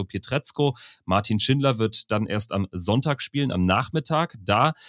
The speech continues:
müssen wir jetzt noch mal abwarten, wie England in, äh, der, im Halbfinale gegen die Niederlande in München spielen wird bei der Fußball-E M. Denn wenn England im E-M-Finale steht, dann hat die P D C sich vorbehalten, wird man die Sessionzeiten am Sonntag anpassen. Da bin ich sehr gespannt drauf, wie man das machen wird. Also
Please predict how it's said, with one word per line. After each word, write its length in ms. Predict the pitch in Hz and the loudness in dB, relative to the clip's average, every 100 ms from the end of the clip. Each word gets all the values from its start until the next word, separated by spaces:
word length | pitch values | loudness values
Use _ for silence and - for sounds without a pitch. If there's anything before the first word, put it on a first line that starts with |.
| - - _ _ - | -18 -20 _ _ -4
müssen 260 | 117 147 160 | 0 2 2
wir 60 | |
jetzt 160 | 147 160 | 2 2
noch 80 | 147 | 4
mal 180 | 139 | 4
abwarten, 580 | 135 - 147 147 131 123 | 2 0 2 2 2 -2
wie 320 | 123 143 - - _ | 0 -2 -2 -8 _
England 680 | - 143 151 139 143 - - - | 0 0 2 2 2 -2 -4 -8
in, 320 | - 123 127 | -2 2 2
äh, 160 | 120 110 | 2 -2
der, 640 | 107 113 110 107 104 101 - - | 0 2 4 4 2 0 -4 -6
im 160 | 110 110 | 0 2
Halbfinale 500 | 123 - 123 113 113 | 0 0 0 0 0
gegen 240 | 113 113 | 0 -2
die 80 | 107 | 0
Niederlande 540 | 117 135 117 101 101 | 0 2 2 2 2
in 100 | 101 | 0
München 340 | 98 107 113 107 | 0 0 -2 -4
spielen 360 | - 113 117 | -4 -4 -2
wird 160 | 120 123 | -4 -2
bei 80 | 101 | -2
der 100 | 101 | -2
Fußball-E 640 | - 190 - 85 65 85 | -4 -8 -2 -2 -2 -2
M. 180 | 98 135 | 0 2
Denn 240 | 110 131 | 2 2
wenn 160 | 104 120 | 2 2
England 540 | 127 185 104 87 - - | 2 4 2 0 -2 -4
im 160 | 113 | -4
E-M-Finale 720 | - 107 123 127 101 90 101 | -2 -2 -2 -2 -2 0 -2
steht, 240 | - 117 123 | -2 -4 -2
dann 140 | 104 | -2
hat 100 | 107 | -2
die 100 | 110 | -6
P 140 | 113 | -6
D 120 | 110 107 | -6 -4
C 280 | - 110 - | -4 -6 -4
sich 240 | 104 101 | -6 -4
vorbehalten, 640 | 107 101 101 98 98 95 | -2 0 0 0 -2 -6
wird 160 | 101 - | -6 -4
man 140 | 98 | -4
die 160 | 95 95 | -2 -4
Sessionzeiten 760 | - 104 - 101 - 101 92 | -2 -2 -2 -2 0 -2 -2
am 140 | 92 90 | -4 -2
Sonntag 340 | 101 101 - | -2 -4 -6
anpassen. 400 | 104 123 127 113 | -6 -4 -4 -2
Da 80 | 101 | -4
bin 160 | 104 | -2
ich 100 | 110 | -4
sehr 140 | 101 107 | 0 0
gespannt 400 | 113 - 117 127 | 0 0 0 0
drauf, 220 | 127 110 | -2 0
wie 100 | 165 | 0
man 160 | 156 82 | 2 0
das 160 | 80 | -2
machen 320 | 87 87 95 | -4 -2 0
wird. 180 | 104 131 | 0 -2
Also 300 | 98 98 101 | -2 0 -2